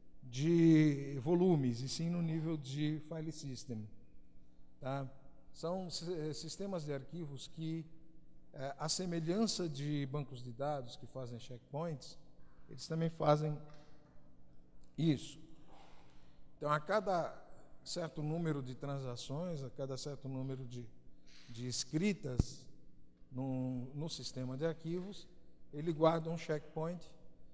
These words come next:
que permite recuperar a imagem do sistema de arquivos no momento daquela, eh, gravação, tá?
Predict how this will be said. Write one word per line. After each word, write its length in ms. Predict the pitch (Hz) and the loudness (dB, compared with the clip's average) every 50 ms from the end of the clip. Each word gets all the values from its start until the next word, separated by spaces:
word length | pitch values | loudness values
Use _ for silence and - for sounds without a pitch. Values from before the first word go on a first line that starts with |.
| - - | -14 -8
que 100 | - 165 | -8 -8
permite 460 | 151 - 165 165 160 170 165 165 165 156 | -2 2 2 2 2 0 -2 -2 -2 0
recuperar 560 | 147 170 165 - - - 175 165 151 160 156 | 0 0 -2 -4 0 8 8 10 12 12 10
a 60 | 156 | 8
imagem 500 | 156 143 139 143 151 147 139 135 139 135 | 8 4 2 0 0 0 0 0 -2 -2
do 80 | 123 113 | -2 -2
sistema 480 | - - 123 - - 131 127 131 135 | -2 -2 -2 -2 -2 0 0 0 0
de 60 | 143 | 0
arquivos 580 | 139 139 131 - 147 151 160 160 170 175 156 - | 0 -2 -2 -2 -2 0 0 0 -2 -4 -6 -4
no 120 | 160 165 | -2 -2
momento 640 | 175 170 175 151 139 131 147 156 156 - 151 147 147 - - - - - - - - - | 0 0 0 0 -2 -2 -2 -4 -6 -6 -6 -8 -8 -8 -12 -10 -10 -10 -10 -12 -10 4
daquela, 720 | 139 147 147 - - 135 139 135 139 139 143 143 156 156 143 - - - - - - - - - - - - - - - - - - - - - - - | 6 6 6 6 6 8 10 10 10 10 8 6 6 2 -2 -6 -8 -10 -10 -10 -10 -12 -12 -12 -12 -12 -12 -12 -12 -12 -12 -14 -16 -16 -18 -14 -12 -10
eh, 360 | - 147 123 123 127 131 123 117 | -4 0 4 6 6 6 6 4
gravação, 720 | 123 131 135 135 135 143 160 147 - - 127 117 101 95 - - - - - - - - - - - - - - - - - - | 2 0 2 2 2 2 2 0 2 2 2 2 2 0 -4 -8 -10 -10 -12 -12 -12 -14 -14 -14 -12 -12 -12 -12 -12 -12 -6 0
tá? 320 | 113 120 131 139 143 135 | 4 4 6 4 4 0